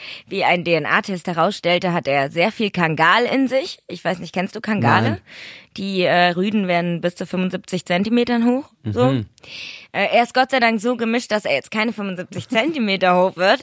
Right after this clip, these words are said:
Speaker 1: aber der ist schon echt groß und dann war das, also es ist einfach besser jetzt auf dem Land, so. Aber der ist ganz lieb, dann geht er mit ins Studio, legt sich hin und schläft.
Speaker 2: Ach, wie süß.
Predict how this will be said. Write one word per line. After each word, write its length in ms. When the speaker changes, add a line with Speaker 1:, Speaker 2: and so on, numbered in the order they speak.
Speaker 1:
aber 240
der 240
ist 180
schon 160
echt 300
groß 460
und 220
dann 380
war 140
das, 260
also 220
es 180
ist 140
einfach 240
besser 320
jetzt 160
auf 120
dem 100
Land, 340
so. 140
Aber 140
der 160
ist 100
ganz 260
lieb, 220
dann 140
geht 160
er 80
mit 140
ins 160
Studio, 340
legt 240
sich 100
hin 160
und 140
schläft. 400
Speaker 2:
Ach, 120
wie 80
süß. 320